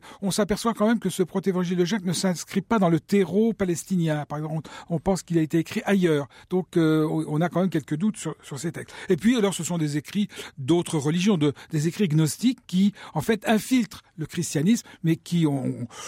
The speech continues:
euh, nous, nous, nous présentent des démiurges, des luttes entre différents dieux,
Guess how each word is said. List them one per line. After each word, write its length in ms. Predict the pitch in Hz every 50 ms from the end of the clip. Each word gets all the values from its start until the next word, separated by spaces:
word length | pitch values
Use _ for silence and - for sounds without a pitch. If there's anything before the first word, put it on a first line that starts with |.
| - - -
euh, 40 | 127
nous, 480 | 123 131 127 127 131 139 139 139 131 131
nous, 160 | 131 131 135
nous 120 | 135 127
présentent 680 | 120 - - 143 123 110 139 143 151 151 156 151 - 147
des 180 | 131 127 131
démiurges, 960 | 123 117 139 139 135 135 135 143 143 143 143 147 147 156 151 127 120 139 135 127
des 140 | 127 139 139
luttes 300 | 143 143 147 151 - 135
entre 420 | 127 - - 143 139 131 131 131 127
différents 480 | 120 135 135 127 135 123 131 135 139
dieux, 540 | 127 123 127 139 156 165 170 170 170 180